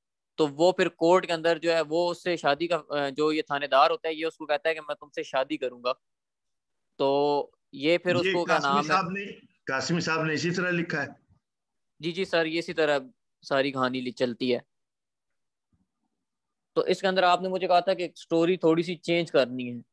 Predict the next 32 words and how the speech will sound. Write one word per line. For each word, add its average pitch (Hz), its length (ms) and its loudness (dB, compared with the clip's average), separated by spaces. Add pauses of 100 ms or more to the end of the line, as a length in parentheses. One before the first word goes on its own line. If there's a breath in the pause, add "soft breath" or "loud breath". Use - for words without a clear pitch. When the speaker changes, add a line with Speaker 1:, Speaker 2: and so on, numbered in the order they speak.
(1900)
Speaker 2:
क्या 123 160 -2
change 113 340 0
की? 110 200 -6 (1120)
Speaker 1:
अ, 151 520 0
सर, 180 540 4 (580)
फिलहाल 175 400 2
तक 175 280 -4
तो 180 80 -4
मुझे, 170 220 -4
मतलब, 160 480 -4
यही 160 280 -4
मैंने 170 380 -2
दोबारा 139 420 2
आपसे 156 220 0
पूछना 151 320 -8
था 170 180 0
कि 165 180 -10
इसमें 160 300 -10
फिर 170 260 -2
अब 151 160 2
क्या 170 320 2
change 156 380 -12
करूं, 156 240 -6
screen 156 340 -10
play, 165 220 0
अगर 151 300 2
आप 160 200 6
Speaker 2:
यार, 160 340 0
Speaker 1:
मुझे 151 240 -4
Speaker 2:
ये 151 120 0
मुझे 160 280 0
Speaker 1:
जो 170 100 -4